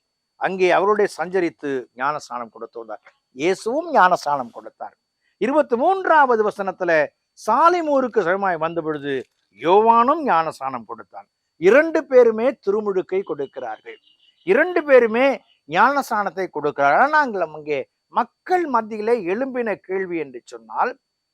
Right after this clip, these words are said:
"யார் கிறிஸ்து? யார் கிறிஸ்து? மேசியா யார்?" என்கிற கேள்வி அங்கே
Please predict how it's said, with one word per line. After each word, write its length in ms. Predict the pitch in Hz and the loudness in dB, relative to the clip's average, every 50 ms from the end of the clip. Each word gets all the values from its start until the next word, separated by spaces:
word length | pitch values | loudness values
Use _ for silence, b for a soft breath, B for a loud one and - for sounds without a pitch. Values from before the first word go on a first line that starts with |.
| _ _ _ _ | _ _ _ _
"யார் 680 | 110 113 120 123 143 160 185 233 277 294 302 247 _ _ | -20 -20 -10 0 2 4 4 4 4 2 0 -2 _ _
கிறிஸ்து? 720 | - 160 139 131 - - _ - 117 107 98 92 87 _ _ _ _ _ _ _ _ _ _ _ _ _ _ _ _ _ _ | -6 -4 -4 -4 -8 -12 _ -18 -16 -16 -16 -18 -20 _ _ _ _ _ _ _ _ _ _ _ _ _ _ _ _ _ _
யார் 480 | 120 131 160 180 208 240 269 262 - | -8 -4 -4 0 2 2 2 2 0
கிறிஸ்து? 600 | _ - 165 156 151 - - - _ - 220 - _ _ _ _ _ _ _ _ _ _ _ _ _ _ _ _ _ | _ -10 -8 -8 -8 -10 -12 -20 _ -20 -20 -20 _ _ _ _ _ _ _ _ _ _ _ _ _ _ _ _ _
மேசியா 720 | 143 170 220 285 330 285 - - - 254 233 226 254 269 214 | -2 2 4 4 4 2 0 -6 -6 0 4 6 6 6 6
யார்?" 400 | 165 156 180 208 247 285 285 262 | 4 4 4 6 6 6 4 4
என்கிற 320 | 226 196 170 165 156 147 | -2 -4 -4 -4 -4 -4
கேள்வி 520 | - _ - 208 226 247 240 233 202 190 | -6 _ -2 0 0 0 -2 -6 -6 -6
அங்கே 400 | 160 151 156 185 208 156 135 - | -6 -6 -6 -6 -6 -6 -6 -10